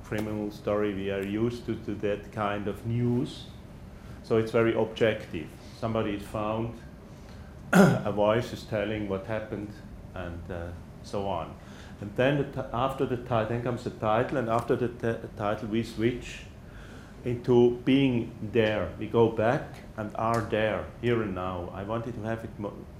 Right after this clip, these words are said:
as physical as possible to be there. Um, like it feels there, that you, you can feel the cold, the humidity, the, also the night, the insects, the,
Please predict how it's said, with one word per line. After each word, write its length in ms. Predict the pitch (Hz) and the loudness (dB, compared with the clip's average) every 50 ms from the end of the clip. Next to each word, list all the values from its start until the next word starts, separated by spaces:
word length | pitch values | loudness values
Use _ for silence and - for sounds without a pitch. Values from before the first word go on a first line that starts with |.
| - - - - - - - | -14 -14 -14 -16 -10 -4 0
as 320 | 117 131 135 131 - - - - - | 2 2 2 0 -2 -8 -10 -12 -8
physical 680 | - - 143 143 139 - 139 - - - 120 98 87 87 | -2 0 2 2 2 0 -2 -4 -2 0 0 0 0 -2
as 160 | 90 95 - | -4 -6 -8
possible 580 | - - 107 104 107 107 - - - 92 78 71 - - | -8 -4 -2 -2 -2 -4 -6 -10 -10 -12 -12 -12 -12 -14
to 60 | - - | -12 -10
be 160 | 87 90 82 | -10 -10 -8
there. 340 | 82 85 80 78 78 87 92 - - - - - - - - - - - - - - - | -8 -8 -8 -6 -6 -8 -10 -12 -14 -16 -16 -16 -16 -16 -16 -16 -16 -14 -14 -12 -10 -6
Um, 480 | 95 95 95 92 95 95 95 95 95 - - - - - - | -4 -4 -2 -2 -4 -4 -4 -6 -8 -8 -10 -14 -14 -12 -8
like 260 | - 101 107 117 - - - - - - | -4 -4 -4 -4 -4 -8 -14 -12 -10 -10
it 120 | 110 104 | -10 -8
feels 520 | - - - 131 123 113 95 87 - - - | -8 -6 -2 -2 0 0 -2 -2 -6 -10 -10
there, 220 | - 82 78 76 80 - - - 90 | -10 -8 -8 -8 -10 -12 -14 -14 -12
that 80 | 90 - - | -12 -10 -10
you, 80 | 98 98 | -8 -8
you 200 | 95 90 95 92 - | -8 -8 -8 -10 -10
can 120 | - 98 | -10 -10
feel 240 | 95 - 120 113 107 | -8 -4 -2 -2 -2
the 100 | 107 101 | -2 -4
cold, 520 | 90 - - 110 107 104 107 104 107 107 - - - | -4 0 2 2 4 4 4 4 2 0 -4 -8 -10
the 60 | 101 | -8
humidity, 840 | 87 90 90 95 98 98 104 107 107 110 110 110 107 104 101 104 104 | -6 -6 -4 -4 -4 -4 -4 -4 -4 -4 -6 -4 -4 -2 -2 0 -2
the, 240 | 98 92 98 87 85 85 - - - - - - - - - - - | -2 -2 -4 -6 -6 -8 -10 -14 -14 -14 -14 -16 -16 -16 -14 -10 -4
also 300 | - 104 110 110 110 98 | -4 -4 -2 -2 -2 -2
the 140 | - 98 92 | -2 -2 -2
night, 500 | 92 92 90 92 98 110 117 113 117 - - - - | -2 -2 -2 0 0 0 0 0 -2 -4 -12 -12 -8
the 240 | 95 87 90 87 - - | -6 -6 -6 -6 -6 -6
insects, 640 | 113 117 123 117 - 104 98 95 95 - - - - | -4 -4 -4 -4 -4 -2 -2 -2 -2 -6 -10 -12 -12
the, 160 | - 85 85 | -10 -10 -8